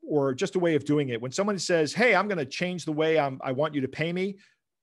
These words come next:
don't respond to that in email. Get, get, go pick up the phone, make a phone call, or, or if this is someone you do business with face-to-face,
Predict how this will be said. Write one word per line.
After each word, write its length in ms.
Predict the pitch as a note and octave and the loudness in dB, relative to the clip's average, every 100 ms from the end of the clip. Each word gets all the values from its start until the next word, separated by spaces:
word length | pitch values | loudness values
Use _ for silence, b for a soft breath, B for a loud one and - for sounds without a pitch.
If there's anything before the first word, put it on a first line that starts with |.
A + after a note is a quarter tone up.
| _ _ C3 | _ _ 0
don't 220 | F3 A#3 | 4 4
respond 360 | G3+ - F3 D#3 | 2 0 0 2
to 60 | |
that 160 | C#3+ B2+ | 4 2
in 80 | B2 | 0
email. 420 | A#2+ G#2+ F#2 - | -8 -8 -10 -8
Get, 220 | - F3+ - - _ _ - | -4 -4 -4 -20 _ _ -4
get, 180 | F#3 G3 - | 0 0 -2
go 160 | C3 G3+ | 0 2
pick 180 | G#3 G3+ | 2 -2
up 120 | F3+ | -4
the 40 | D3+ | -4
phone, 340 | D#3+ D#3 D3+ | 0 0 0
make 160 | D#3 F3 | -2 -2
a 40 | |
phone 280 | - D#3 D3+ | -2 -2 -2
call, 320 | D3 C#3+ C#3+ | 0 2 2
or, 180 | A#2+ A#2 | 0 -2
or 160 | C3 B2 | -6 -6
if 80 | |
this 200 | C#3+ E3 | -4 -4
is 100 | - | -4
someone 300 | - D#3+ D3 | -6 -4 -4
you 100 | C3+ | -4
do 160 | C3 D3 | -2 0
business 380 | D3 C3+ C#3 - | 0 0 -4 -4
with 180 | C3+ - | -4 -2
face-to-face, 680 | C#3+ C3+ A#2 C#3+ C#3 C3+ | -2 -4 -6 -2 -2 -4